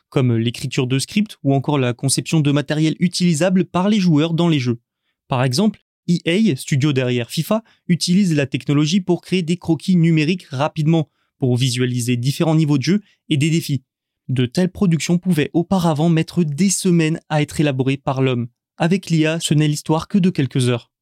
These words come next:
Je pourrais aussi parler de Roblox, qui développe ses propres outils d'I A générative pour les développeurs qui créent des jeux sur sa plateforme.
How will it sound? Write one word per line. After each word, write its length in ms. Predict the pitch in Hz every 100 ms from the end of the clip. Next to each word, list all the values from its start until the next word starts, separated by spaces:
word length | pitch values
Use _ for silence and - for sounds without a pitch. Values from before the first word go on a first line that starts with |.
| _ _ _
Je 160 | - 135
pourrais 260 | 117 131
aussi 220 | 131 127 127
parler 260 | 135 135
de 120 | 123
Roblox, 520 | 123 147 147 180 - -
qui 160 | -
développe 380 | 139 151 151 160
ses 160 | - 156
propres 400 | - - 202 185
outils 240 | 180 160
d'I 180 | 156 139
A 60 | 147
générative 540 | 147 147 139 175 180
pour 180 | - 151
les 100 | 147
développeurs 520 | 135 151 160 - 180
qui 140 | - 151
créent 260 | - 185
des 140 | 160 151
jeux 120 | 170
sur 180 | - 131
sa 120 | 131
plateforme. 520 | 143 135 - 170 190